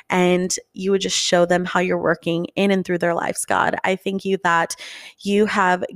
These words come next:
given us the ability to rest, not only just physically, but spiritually as well, coming to you and being able to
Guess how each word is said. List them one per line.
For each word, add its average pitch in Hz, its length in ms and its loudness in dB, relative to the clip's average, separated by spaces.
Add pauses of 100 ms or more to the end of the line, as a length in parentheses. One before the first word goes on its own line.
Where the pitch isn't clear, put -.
given 196 320 0
us 175 220 -4
the 190 140 -8
ability 175 460 -2
to - 180 -6
rest, 170 520 -4
not 196 180 0
only 196 520 -2 (420)
just - 240 -4
physically, 196 560 0
but - 180 -4
spiritually 190 720 -4
as - 180 -6
well, 180 180 -2
coming 190 420 -6
to - 160 -14
you 180 300 -4
and 180 280 -6
being 180 160 -4
able 170 200 -2
to 175 240 2